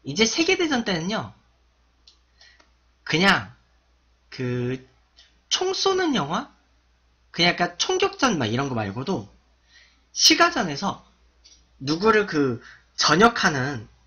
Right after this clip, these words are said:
저격하는 막 이렇게 하고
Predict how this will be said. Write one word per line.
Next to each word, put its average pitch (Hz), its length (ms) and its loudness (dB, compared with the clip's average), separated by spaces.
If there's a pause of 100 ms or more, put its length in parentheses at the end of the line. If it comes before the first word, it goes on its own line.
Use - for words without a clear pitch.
저격하는 123 720 -4 (2500)
막 127 320 -8
이렇게 147 400 -4
하고 208 420 -6